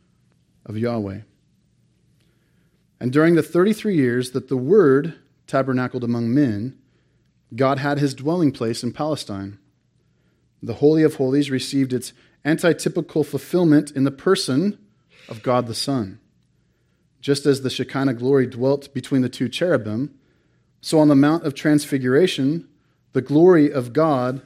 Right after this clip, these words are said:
flashed forth between two men, Moses and Elijah, saying,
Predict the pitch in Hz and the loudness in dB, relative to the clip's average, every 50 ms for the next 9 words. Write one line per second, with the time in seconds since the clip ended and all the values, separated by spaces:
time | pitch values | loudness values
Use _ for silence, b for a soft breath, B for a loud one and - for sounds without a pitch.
0 | _ _ - - - 165 160 160 156 - - - - 202 185 143 135 127 - - | _ _ -12 -6 -2 0 0 0 -2 -4 -10 -6 0 2 4 4 2 2 -2 -10
1 | - _ _ _ _ _ _ _ _ _ - - - - 151 143 143 - 165 143 | -20 _ _ _ _ _ _ _ _ _ -18 -6 0 2 2 2 2 2 2 2
2 | 143 160 175 147 113 104 104 104 110 _ _ _ _ _ _ _ _ _ _ _ | 4 4 4 2 0 -2 -6 -10 -14 _ _ _ _ _ _ _ _ _ _ _
3 | _ - 113 117 127 139 160 175 165 143 120 117 123 147 - - - - - _ | _ -6 -2 0 2 2 4 2 2 0 -2 -2 -4 -4 -4 -6 -12 -14 -18 _
4 | _ _ _ - 117 120 120 127 147 160 151 123 110 101 95 101 - _ _ _ | _ _ _ -10 -8 -6 -4 -4 -2 0 -2 -2 -2 -6 -10 -12 -18 _ _ _
5 | _ _ _ _ _ _ _ _ _ _ _ _ _ _ _ _ _ _ _ - | _ _ _ _ _ _ _ _ _ _ _ _ _ _ _ _ _ _ _ -10
6 | - - 143 139 135 131 127 123 123 120 113 | -4 0 2 2 4 4 4 2 0 0 -4